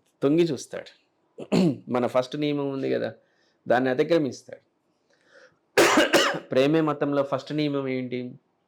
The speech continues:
ఎదుటివారి జీవితాల్లో తొంగి చూడొద్దు అనేది. కానీ ఒకరికి అట్లా ఒకరికి ఇష్టం ఉంది, ఒకరికి, ఒకరంటే ఒకరికి ఇష్టము, తోటి కోడల్లో, అన్నదమ్ములు, అక్క చెల్లెళ్ళలో. మొదట్లో వాళ్ళ వాళ్ళ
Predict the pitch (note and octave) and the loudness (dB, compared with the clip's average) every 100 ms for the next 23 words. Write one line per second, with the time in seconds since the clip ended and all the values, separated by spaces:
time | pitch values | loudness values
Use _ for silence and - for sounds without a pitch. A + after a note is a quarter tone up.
0 | _ - - G#2 A#2 C3+ C#3+ C#3 B2 C3 | _ -20 -14 -10 -6 0 2 2 2 0
1 | B2+ B2+ A#2+ C3 G#3 - _ _ _ B2+ | 0 2 0 0 -4 -8 _ _ _ -2
2 | B2+ C#3+ C#3+ B2+ A2 G#2+ G#2 G#2+ D3 F3 | 2 2 2 2 0 -6 -10 -6 -2 0
3 | D3+ B2 C#3+ E3+ E3+ _ _ _ _ _ | -2 -4 -8 -10 -14 _ _ _ _ _
4 | - C3 E3+ F3 E3+ F3 E3 E3 D#3 E3+ | -2 2 4 4 2 2 0 0 -4 -2
5 | D#3 C#3 F3 D#3+ C#3 A2 G2 G2+ A#2+ - | -2 -4 -4 -4 -4 -4 -8 -10 -16 -20
6 | - _ _ _ - A#2 C#3 D3+ C#3 C3 | -20 _ _ _ -10 -2 0 2 0 0
7 | D3+ D#3 D3+ C#3 C3+ B2 - C3 A2+ B2 | -2 0 -2 -4 -8 -10 -6 -6 -4 -4
8 | A#2+ B2 B2+ A#2+ A#2+ B2+ B2 A#2+ A#2+ A#2+ | -4 -2 -2 -2 -2 -2 -2 -6 -8 -8
9 | A#2+ B2 A#2+ B2+ B2+ B2 A#2+ B2 B2+ A#2+ | -6 -4 -4 -4 -4 -4 -4 -4 -4 -6
10 | _ _ _ _ _ _ _ _ _ _ | _ _ _ _ _ _ _ _ _ _
11 | _ _ _ _ - B2 D3 E3 F#3 F3+ | _ _ _ _ -2 2 4 4 4 6
12 | D#3 D#3 D#3 D3+ | 6 4 4 4